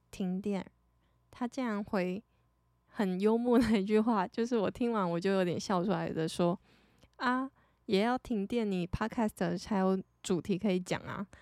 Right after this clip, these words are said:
我就笑了，我就觉得，嗯，好像是，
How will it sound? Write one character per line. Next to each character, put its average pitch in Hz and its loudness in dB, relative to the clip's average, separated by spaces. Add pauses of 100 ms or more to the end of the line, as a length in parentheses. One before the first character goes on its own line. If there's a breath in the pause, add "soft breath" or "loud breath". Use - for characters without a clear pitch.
(360 soft breath)
我 202 -4
就 196 2 (120)
笑 - -2
了， 127 -6 (120)
我 202 -4
就 196 -2
觉 180 2
得， 170 0
嗯， 196 0 (440)
好 196 4
像 196 2
是， 196 -2